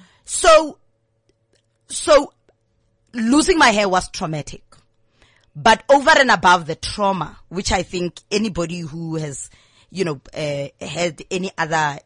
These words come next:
you know, uh, condition feels, is that you also then have to go out in the world and be brave,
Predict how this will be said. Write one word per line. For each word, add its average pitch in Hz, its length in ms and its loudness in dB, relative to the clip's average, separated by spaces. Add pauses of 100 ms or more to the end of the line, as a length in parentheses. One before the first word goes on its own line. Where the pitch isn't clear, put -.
(120)
you 160 180 -12
know, 139 140 -12 (160)
uh, 147 100 -10
condition 175 720 -8 (100)
feels, - 720 -10 (420)
is 214 160 -2
that 196 160 2
you 233 200 -6
also 269 360 4
then 196 200 -2
have 170 220 -12
to 208 80 -12
go 185 340 -2
out 208 300 0
in 196 140 -10
the 156 80 -6
world 165 440 -6
and 170 160 -6
be 151 120 -14
brave, 139 760 -16